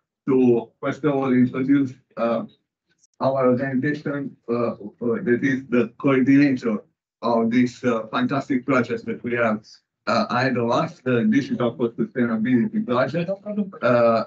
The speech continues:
and I'm here, uh, Antonio Grasso, uh, Public Affairs Director at European Digital S M E Alliance, uh,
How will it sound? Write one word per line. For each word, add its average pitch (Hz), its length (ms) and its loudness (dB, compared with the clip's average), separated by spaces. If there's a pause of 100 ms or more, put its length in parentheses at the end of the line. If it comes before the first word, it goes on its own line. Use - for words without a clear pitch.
and 127 420 2
I'm 127 260 0
here, 151 420 2
uh, 117 380 -4
Antonio 135 340 -2
Grasso, 135 680 -4
uh, 117 320 -2
Public 123 280 -4
Affairs 127 280 -8
Director 120 600 -4
at - 140 -10
European 117 420 0
Digital 117 340 -2
S 107 140 -6
M 117 180 -2
E - 20 2
Alliance, 143 580 0 (540)
uh, 120 300 4